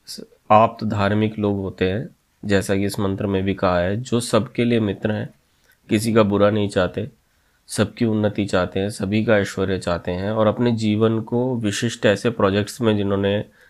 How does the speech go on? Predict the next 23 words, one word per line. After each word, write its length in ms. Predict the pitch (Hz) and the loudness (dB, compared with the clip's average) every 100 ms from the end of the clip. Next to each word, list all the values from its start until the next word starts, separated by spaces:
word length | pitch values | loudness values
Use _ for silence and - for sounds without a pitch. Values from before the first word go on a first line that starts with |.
| _ | _
निवेश 380 | 101 101 107 107 | 0 4 4 2
किया 260 | - 101 92 | 2 2 2
हुआ 240 | 95 95 | 2 2
है, 240 | 104 117 - | 2 0 -4
जिससे 420 | 110 95 - 104 | -4 -4 -2 -4
कि 260 | 98 113 117 | 0 0 0
संसार 600 | - 98 101 - 92 98 | 0 -2 -2 -2 -2 0
को 160 | 110 | -4
कुछ 280 | 98 107 - | -4 -6 -4
बदले 340 | 117 95 95 92 | -2 -2 -2 -4
में 160 | 98 | -4
प्राप्त 340 | 95 110 110 101 | 2 2 2 -4
हो, 260 | 98 - _ _ _ _ _ _ - | -6 -8 _ _ _ _ _ _ 2
जो 180 | 113 110 | 4 4
अपने 180 | 120 | 2
जीवन 360 | 107 104 107 107 | 2 2 2 2
को 80 | 113 | 0
नष्ट 300 | 104 104 117 | -2 -2 -2
नहीं 260 | 107 104 | 0 0
करना 280 | 104 101 101 | -2 -2 0
चाहते, 360 | 98 92 92 104 | 0 -2 0 0
जो 220 | 113 110 | 4 2
अपने 480 | 104 107 107 107 | 2 2 2 2